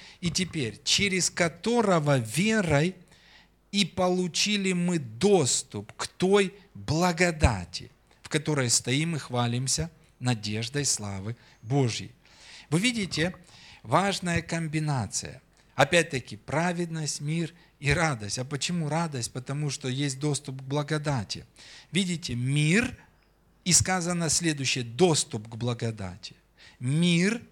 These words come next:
и доступ к благодати. Мир и доступ к благодати. Почему люди не могли принимать легко по благодати от Бога?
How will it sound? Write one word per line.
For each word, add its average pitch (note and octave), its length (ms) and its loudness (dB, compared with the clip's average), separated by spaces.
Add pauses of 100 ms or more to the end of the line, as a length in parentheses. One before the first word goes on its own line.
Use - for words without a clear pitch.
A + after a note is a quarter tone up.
(600)
и G3 100 0
доступ D3+ 640 2
к A#2+ 80 -14
благодати. A2+ 840 -6 (220)
Мир F3 640 4 (560)
и F3+ 100 0
доступ C3+ 760 0
к A#2+ 80 -16
благодати. A2+ 800 -6 (360)
Почему A3+ 400 0
люди G#3 360 -2
не E3+ 340 -2 (340)
могли F3 880 0 (280)
принимать F3+ 600 2
легко F#3 580 0
по F3+ 180 0
благодати D#3 800 -2
от G2+ 180 -4
Бога? F2+ 420 -12